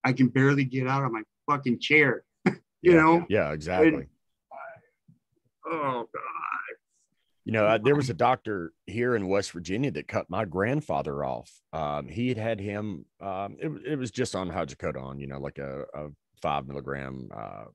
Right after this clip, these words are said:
Speaker 2: Loratab.
Speaker 1: Yeah.
Speaker 2: Um, for fourteen years had had him on that, and he never once asked to go up to a seven five or a ten or anything like that.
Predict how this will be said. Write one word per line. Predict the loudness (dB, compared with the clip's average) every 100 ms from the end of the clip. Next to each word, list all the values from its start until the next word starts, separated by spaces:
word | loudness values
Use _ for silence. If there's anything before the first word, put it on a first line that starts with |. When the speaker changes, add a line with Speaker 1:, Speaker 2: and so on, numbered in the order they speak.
| -18
Speaker 2:
Loratab. | -10 -4 -4 -6 -8 -10 -12 -18 _ _ _ _
Speaker 1:
Yeah. | 0 0 0
Speaker 2:
Um, | -2 -4 -6 -12 _ _ _ _ _
for | -6 -4 -4
fourteen | -8 _ -14 0 2 2 -2 -2 0
years | 0 0 -2 -6 -6
had | -4
had | 0 0 0
him | -2 -4
on | -4 -6
that, | -10 -12 -12
and | -10
he |
never | -4 -4 -2
once | -4 -4 -4 -8 -8
asked | -2 -2 -2 -6
to |
go | -4 -4
up | -4
to | -8
a | -8
seven | -6 -6 -6
five | -8 -6 -6 -6
or | -6
a | -8
ten | -8 -8 -8
or | -10 -10
anything | -10 -10 -8
like | -8 -6
that. | -4 -4